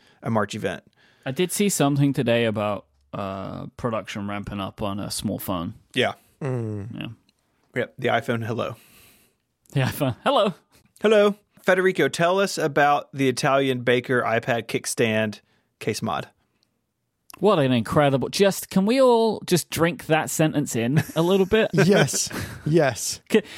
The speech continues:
Speaker 2: Stephen, can you say that again, but a little bit more slowly? <laughs>
Speaker 1: Federico, can you tell us about the Italian Baker's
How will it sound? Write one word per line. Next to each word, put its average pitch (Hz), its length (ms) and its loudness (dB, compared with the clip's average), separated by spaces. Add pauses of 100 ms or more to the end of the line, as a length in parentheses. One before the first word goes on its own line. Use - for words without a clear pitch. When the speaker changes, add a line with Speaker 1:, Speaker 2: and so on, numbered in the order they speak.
(100)
Speaker 2:
Stephen, 214 360 2
can 214 120 0
you 233 120 -2
say 254 220 4
that 220 160 2
again, 185 280 2
but 165 120 2
a 147 80 6
little 156 280 4
bit 156 200 2
more 151 200 4
slowly? 143 640 0 (180)
<laughs> - 180 -20
Speaker 1:
Federico, 117 560 2 (440)
can 120 160 0
you 139 100 2
tell 156 240 2
us 143 160 -2
about 110 480 -2 (460)
the 117 140 -2
Italian 135 580 0
Baker's 113 580 0